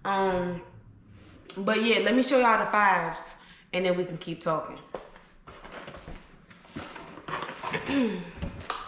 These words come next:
All right, y'all. So these are my Air Jordan fives.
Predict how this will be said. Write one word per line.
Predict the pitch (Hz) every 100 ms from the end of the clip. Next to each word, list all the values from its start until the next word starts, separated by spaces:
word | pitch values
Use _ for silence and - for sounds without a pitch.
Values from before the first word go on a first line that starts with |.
| - - - - - - -
All | 170
right, | 156 165 -
y'all. | 147 160
So | - 214
these | 247 247
are |
my | 220
Air | 185 -
Jordan | 214 196 190
fives. | 175 165 170 160 - -